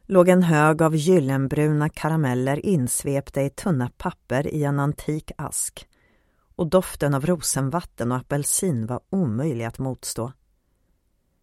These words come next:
Vid bordet stod fru Strömberg, klädd i en brokadklänning i blekgrönt med guldbroderier.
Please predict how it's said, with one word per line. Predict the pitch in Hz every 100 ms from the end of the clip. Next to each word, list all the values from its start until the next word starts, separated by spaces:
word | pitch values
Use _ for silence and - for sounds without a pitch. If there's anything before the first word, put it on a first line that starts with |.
| _ _ _
Vid | -
bordet | 160 170 170 185
stod | - - 131 139
fru | - 135
Strömberg, | - - 170 113 110 135 - - _ _ _ _
klädd | - 170 170 170
i | 165
en | 165 160
brokadklänning | 170 - 196 131 - 147 139 151 143
i |
blekgrönt | 135 165 160 120 - 143 131 139 143
med | 160 143
guldbroderier. | 185 170 117 - 123 131 135 135 143